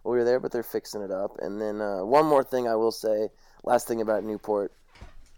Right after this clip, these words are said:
is that they have a, uh, this exhibit, my favorite exhibit, was just tennis balls throughout history. And they have all these cans of, like, from, like, the eighteen hundreds to nowadays, and it's just sort of, like, a timeline of, like,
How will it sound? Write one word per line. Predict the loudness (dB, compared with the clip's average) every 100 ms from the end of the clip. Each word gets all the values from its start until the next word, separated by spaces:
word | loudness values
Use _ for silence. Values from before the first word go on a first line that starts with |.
| -12
is | -6 -6 -2
that | -2 -2 -2
they | -2
have | 0 0 0
a, | -2 -4
uh, | -6 -10 -12 -14 -16 -20 -20 -20 -20 -20 -16
this | -6 -6 -6 -6
exhibit, | -6 2 4 4
my | 4 2
favorite | 4 2 2
exhibit, | -2 -2 -4 -4
was | -6
just | -8 -12 -8
tennis | -4 -4 -4
balls | -4 -2 0 -2 -6
throughout | -8 -8 -8 -10
history. | -10 -10 -10 -8 -8 -10 -16 -20 -20 -18 -10
And | -8
they |
have | -4 -4
all | 0 0
these | 0 -2
cans | -6 -8 -6 -6 -8
of, | -10
like, | -8 -8
from, | -8 -8
like, | -8 -8
the | -6
eighteen | -6 -6 -8 -6
hundreds | -6 -2 -4 -4 -12 -20 -20 -20
to | -8 -6
nowadays, | -4 -2 -2 -2 -4 -4 -8
and | -12
it's | -12
just | -16 -12
sort | -10
of, | -8
like, | -8 -10
a |
timeline | -12 -12 -10 -10 -10
of, | -10 -10
like, | -12